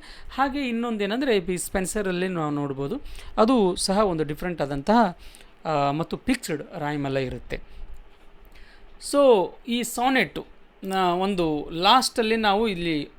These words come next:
ಓಲ್ಟ್ ಟರ್ನ್ ಅಂತ ಕ-, ಒಂದು ಪದವನ್ನು ಬಳಸಿದ್ದಾರೆ. ಓಲ್ಟ್ ಟರ್ನ್ ಅಂತಂದರೆ ಒಂದು ಪೋಯಮಲ್ಲಿ, ಅಂದರೆ ಹೇಳಿದ್ನಲ್ಲ, ಒಂದು ನಾಲ್ಕು ಸಾಲಿನ ಒಂದು ಸ್ಟಾಂಜಾ ಇರುತ್ತಲ್ಲ,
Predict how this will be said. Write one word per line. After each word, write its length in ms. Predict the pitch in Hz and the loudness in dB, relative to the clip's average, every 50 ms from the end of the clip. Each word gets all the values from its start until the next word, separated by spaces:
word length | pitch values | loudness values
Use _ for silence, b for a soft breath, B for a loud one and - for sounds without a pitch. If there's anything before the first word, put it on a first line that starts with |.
| - - - - | -20 -14 -6 -2
ಓಲ್ಟ್ 460 | 220 233 262 285 285 240 277 254 - | 0 2 2 2 2 0 -2 -4 -2
ಟರ್ನ್ 240 | - 208 214 202 196 | 0 0 0 0 -2
ಅಂತ 180 | 180 170 160 - | -4 -4 -6 -6
ಕ-, 120 | - - | -8 -6
ಒಂದು 380 | 185 185 160 156 151 147 147 143 | -6 -6 -4 -4 -2 -2 -2 -2
ಪದವನ್ನು 480 | 147 - 165 165 190 180 160 156 160 | 0 2 4 6 6 6 4 4 2
ಬಳಸಿದ್ದಾರೆ. 500 | 156 143 139 131 - - - 135 135 - | 0 -2 -4 -6 -8 -10 -10 -8 -6 -6
ಓಲ್ಟ್ 380 | - - 220 240 262 262 214 - | -2 2 2 2 2 2 0 0
ಟರ್ನ್ 220 | 226 208 185 175 | 2 2 2 0
ಅಂತಂದರೆ 600 | 160 151 147 - 175 233 269 214 170 180 226 - - B B B B B B B B B B - - - - - - - - - _ _ _ - - _ - | -2 -4 -4 -4 0 4 6 6 6 4 2 -2 -10 B B B B B B B B B B -20 -20 -20 -20 -20 -20 -20 -20 -20 _ _ _ -20 -16 _ -2
ಒಂದು 200 | 226 240 233 233 | 0 2 2 0
ಪೋಯಮಲ್ಲಿ, 560 | 226 - 226 233 262 269 269 240 233 190 175 | 0 2 4 6 6 6 6 4 4 4 4
ಅಂದರೆ 180 | 175 208 220 190 | 2 2 4 4
ಹೇಳಿದ್ನಲ್ಲ, 560 | 214 240 220 180 156 147 139 135 - - - - - _ - | 4 4 4 4 0 -2 -2 -4 -8 -10 -16 -20 -18 _ -6
ಒಂದು 520 | 190 196 196 185 196 185 170 156 151 - - - | -4 -4 0 0 0 0 0 -2 -4 -6 -8 -6
ನಾಲ್ಕು 760 | 180 175 185 208 233 247 226 233 - 262 247 247 233 240 247 | -2 0 2 2 2 0 -2 -6 -6 -4 -2 -2 -2 -2 -4
ಸಾಲಿನ 460 | 233 - - 196 190 196 196 202 190 226 247 277 311 - - - - - - - - - - - - - - - - - _ _ _ _ _ _ - | -4 -4 0 0 0 0 0 0 0 0 -2 -2 -4 -6 -14 -20 -20 -20 -20 -20 -20 -20 -20 -20 -20 -20 -20 -20 -20 -20 _ _ _ _ _ _ -4
ಒಂದು 220 | 190 185 180 170 | -2 -2 -2 -2
ಸ್ಟಾಂಜಾ 480 | - - - 185 180 220 240 233 247 240 | -4 -4 0 2 2 2 4 4 4 4
ಇರುತ್ತಲ್ಲ, 760 | 202 170 160 139 - - 160 156 196 233 208 156 139 139 | 4 4 2 -2 -4 -4 -2 0 2 2 2 0 -2 -6